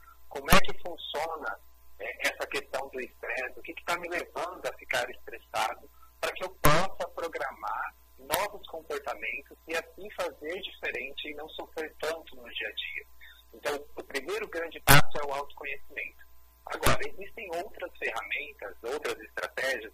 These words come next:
no dia a dia que a gente pode, é, contribuir também para não, não se sentir tão estressado. Mudanças de hábitos, por exemplo,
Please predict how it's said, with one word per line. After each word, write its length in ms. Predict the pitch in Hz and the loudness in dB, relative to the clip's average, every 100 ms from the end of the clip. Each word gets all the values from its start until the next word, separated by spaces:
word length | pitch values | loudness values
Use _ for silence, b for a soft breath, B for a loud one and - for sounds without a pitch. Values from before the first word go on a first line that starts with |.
| - | -16
no 140 | 107 | -14
dia 180 | 104 104 | -8 -8
a 60 | 98 | -6
dia 420 | 110 120 131 - B - - | -8 -8 -12 -12 B -16 -14
que 120 | - 147 | -6 -4
a 80 | |
gente 400 | 143 147 - 170 | -4 -8 -8 -10
pode, 580 | - - 143 - 151 156 - - - - | 8 10 10 6 -2 -8 -14 -20 -12 -6
é, 440 | 135 131 123 120 | -4 -2 -4 -4
contribuir 720 | - 165 - 170 147 143 151 | -6 -6 -6 -10 -8 -8 -6
também 340 | 180 156 147 - | -8 -6 -8 -6
para 160 | 165 | -6
não, 240 | 170 190 - | -6 -8 -12
não 120 | 156 170 | -12 -12
se 120 | - | -12
sentir 260 | 185 - - | -10 -10 -6
tão 200 | 175 180 | -6 -6
estressado. 720 | - 180 190 - 120 - - - - - - - | -6 -6 6 10 12 10 2 -4 -12 -18 -18 -12
Mudanças 420 | 117 156 170 151 | -8 -6 -6 -4
de 100 | 147 | 0
hábitos, 640 | 123 135 147 - - 101 - | 2 2 0 -6 -16 -18 -12
por 120 | 107 101 | -10 -8
exemplo, 600 | - 113 151 147 107 | -8 -10 -10 -10 -14